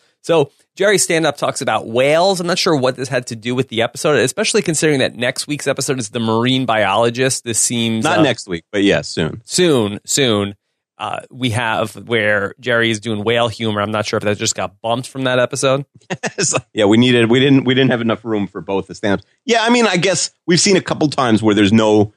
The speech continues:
Speaker 2: he doesn't have, like, fitting stand-up. Like, he, I guess maybe he doesn't wanna do bathroom humor, so what else is he gonna do here? But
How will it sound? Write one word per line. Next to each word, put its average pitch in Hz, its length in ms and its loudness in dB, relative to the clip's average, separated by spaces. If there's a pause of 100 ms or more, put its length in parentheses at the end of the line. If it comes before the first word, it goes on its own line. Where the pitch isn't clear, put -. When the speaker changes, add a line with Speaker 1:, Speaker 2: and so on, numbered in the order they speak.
(160)
Speaker 2:
he 131 60 0
doesn't 131 160 4
have, 117 120 2
like, 110 160 -2
fitting 110 300 2
stand-up. 104 560 0 (260)
Like, 113 140 -2
he, 139 180 2
I 131 60 0
guess 131 180 2
maybe 120 200 4
he 110 60 4
doesn't 104 200 4
wanna 101 180 4
do 95 100 0
bathroom 98 380 2
humor, 113 240 6
so 92 140 0
what 87 100 2
else 87 120 2
is - 40 -2
he 90 60 -2
gonna 92 120 4
do 98 140 4
here? 101 220 2
But 82 260 -2